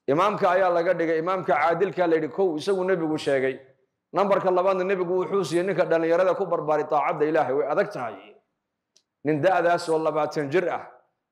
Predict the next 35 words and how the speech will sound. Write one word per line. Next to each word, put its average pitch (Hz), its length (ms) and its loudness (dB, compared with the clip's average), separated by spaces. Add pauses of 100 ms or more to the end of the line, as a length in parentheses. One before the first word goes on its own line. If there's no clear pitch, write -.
(100)
ama 156 180 2
shan 190 220 0
iyo 170 120 4
labaatan 147 540 0
jir 190 180 2
ah, 123 180 -6 (760)
xilligaas 180 540 2
inuu 185 180 -4
xadhigga 175 460 -2
Ilaahay 160 320 0
qabsadaa. 131 480 -4 (520)
uu 131 80 -4
masaajidda 156 560 2
cilaaqo 151 380 0
la 165 120 2
yeeshaa, 143 440 -2 (500)
uu 131 60 -6
dacwadda 165 440 2
ku 185 120 -4
soo 175 220 2
xidhmaa, 147 420 -2 (440)
uu 143 120 -2
diintiisa 185 580 0
bartaa, 160 460 0 (400)
oo 147 100 0
meel 202 200 2
kastuu 208 360 -4
jooga 175 280 -2
Ilaahay 175 340 0
uu 170 120 -2
kaga 180 240 0
baqaa, 165 460 0 (380)
way 139 160 -8
adag 170 240 2
tahay. 123 280 -8